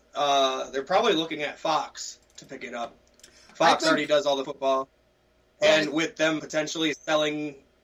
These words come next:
Speaker 1: W W E down that road,
Speaker 2: That's what I was
Speaker 1: I think
Speaker 2: thinking.
Speaker 1: Fox
Speaker 2: I think it'd be
Speaker 1: Fox is
Speaker 2: interesting to see. I think they wanna do negotiations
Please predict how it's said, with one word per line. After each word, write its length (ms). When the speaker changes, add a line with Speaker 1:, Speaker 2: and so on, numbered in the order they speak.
Speaker 1:
W 300
W 260
E 320
down 220
that 200
road, 380
Speaker 2:
That's 200
what 80
I 100
was 120
Speaker 1:
I 100
think 140
Speaker 2:
thinking. 80
Speaker 1:
Fox 260
Speaker 2:
I 100
think 200
it'd 140
be 160
Speaker 1:
Fox 80
is 40
Speaker 2:
interesting 560
to 60
see. 240
I 60
think 180
they 100
wanna 280
do 240
negotiations 1200